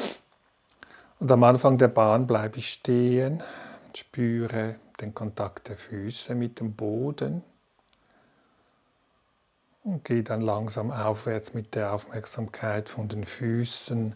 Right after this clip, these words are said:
die Unterschenkel hoch bis zu den Knien und von den Knien weiter hoch, Oberschenkel bis zu den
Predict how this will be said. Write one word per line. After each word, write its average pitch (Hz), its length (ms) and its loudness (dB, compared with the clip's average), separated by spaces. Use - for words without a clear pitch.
die 131 80 0
Unterschenkel 113 1200 2
hoch 110 920 -2
bis 113 220 -4
zu 110 140 -2
den 98 220 -6
Knien 110 1160 -2
und 170 280 6
von 120 180 0
den 107 140 0
Knien 101 500 -4
weiter 101 480 -4
hoch, 104 560 0
Oberschenkel 110 1300 -6
bis - 200 -16
zu - 160 -8
den 110 180 -2